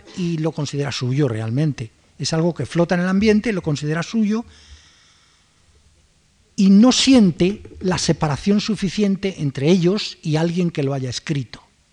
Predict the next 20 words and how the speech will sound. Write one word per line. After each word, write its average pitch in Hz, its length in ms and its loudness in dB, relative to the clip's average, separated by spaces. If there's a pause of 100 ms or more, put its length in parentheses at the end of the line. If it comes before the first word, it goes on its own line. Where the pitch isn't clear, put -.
(580)
porque 135 220 -8
les 123 120 -8
parece 131 340 -10
que - 140 -8
es - 220 -10
realmente 165 480 -4
suyo. 139 420 -6 (800)
Además, 160 500 0 (360)
apoyándonos, 175 960 0 (320)
apoyándose 139 720 -4 (880)
los 147 200 -2
historiadores 156 600 0 (200)
en 139 160 -2
el 131 120 -2
hecho 156 360 -2 (300)
fortísimo 143 600 -2
de 131 60 -2
la 131 100 -6
tradición 135 580 -4
oral, 160 400 0